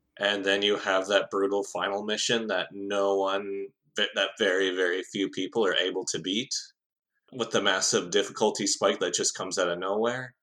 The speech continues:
That's kind of what it's like to have this challenge where the cast has done really well overall up to this point. And then they get this one challenge where it's like, "Yeah,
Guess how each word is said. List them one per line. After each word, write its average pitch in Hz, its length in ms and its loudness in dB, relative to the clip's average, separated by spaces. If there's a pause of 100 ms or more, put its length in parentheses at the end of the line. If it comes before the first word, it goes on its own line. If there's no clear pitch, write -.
(240)
That's 151 180 0
kind 147 220 4
of 131 80 4
what 123 220 6
it's 110 180 6
like 110 180 4
to 107 80 4
have 101 120 4
this 92 160 0
challenge 98 500 0
where 90 160 0
the 87 80 -4
cast 107 380 0
has 98 120 -4
done 90 300 0 (420)
really 156 580 8
well 113 380 10
overall 101 480 6
up 104 140 4
to 107 80 -10
this 98 220 0
point. 87 480 -2 (720)
And 110 240 6
then 107 120 6
they 101 100 6
get 107 180 4
this 101 220 2
one 107 200 4
challenge 101 400 0
where 127 80 0
it's - 160 -4
like, 82 200 -4
"Yeah, 277 380 -2